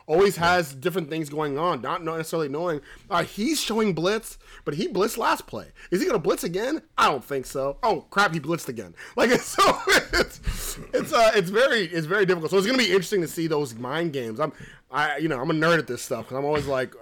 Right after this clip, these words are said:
"What is, oh man, that's a," and I, I give credit where it's due. Like, "What, oh man, what is, what, what's, what's going on here?" Oh, that coaching decision was fantastic, right,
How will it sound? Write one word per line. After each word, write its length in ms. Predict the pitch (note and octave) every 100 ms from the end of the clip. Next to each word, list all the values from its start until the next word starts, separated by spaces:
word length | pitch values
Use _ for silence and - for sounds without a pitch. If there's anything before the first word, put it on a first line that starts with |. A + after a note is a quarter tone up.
| G#2+ F#2+
"What 300 | A#2+ C#3 E3
is, 300 | D3+ C3+ - - _
oh 220 | - F3
man, 260 | C#3+ E3 D#3
that's 140 | E3
a," 120 | E3+ D3 -
and 80 | -
I, 200 | E4 F#4+
I 40 |
give 220 | E4+ F#4
credit 240 | F#3+ A3+ B3+
where 160 | G#3+
it's 100 | G#3
due. 220 | E3+ F3+ C#4
Like, 200 | C#3 A#2+
"What, 140 | D#3+
oh 220 | E3 F3
man, 240 | B2+ D#3 C#3+
what 140 | D#3
is, 120 | D#3+ C#3+
what, 200 | D3+ D3
what's, 240 | D3+ -
what's 180 | C#3+ E3
going 160 | D#3 D#3+
on 100 | D3+
here?" 340 | C3 D#3+ C3
Oh, 140 | B2 C#3
that 180 | D#3+
coaching 240 | - F3 D#3
decision 300 | C3 D#3+ C#3+
was 100 | C3+
fantastic, 680 | C#3+ C#3 C3+ D3+ - G2 A2
right, 180 | A#2